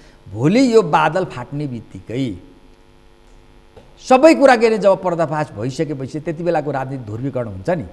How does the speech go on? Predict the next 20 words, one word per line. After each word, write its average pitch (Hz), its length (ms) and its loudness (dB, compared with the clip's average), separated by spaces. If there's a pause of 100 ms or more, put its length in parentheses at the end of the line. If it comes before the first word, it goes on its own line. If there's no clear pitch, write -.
(380)
ध्रुवीकरण 214 460 2
भएको 151 320 -2
बेलामा 175 340 0 (680)
चाहिँ 185 260 0 (420)
कुन 294 240 2
चाहिँ 240 240 2
कतातिर 226 420 -2
उभिएको 151 320 -2
छ, 98 100 -14
राष्ट्रको 175 440 -6
पक्षमा 160 340 -8
को 175 180 -8
उभिएको 123 300 -8
छ, 87 100 -18 (640)
राष्ट्र 190 300 0
विरोधी 226 320 2
गतिविधिमा 214 400 -4
को 220 180 -2
उभिएको 170 440 2
छ, - 80 -14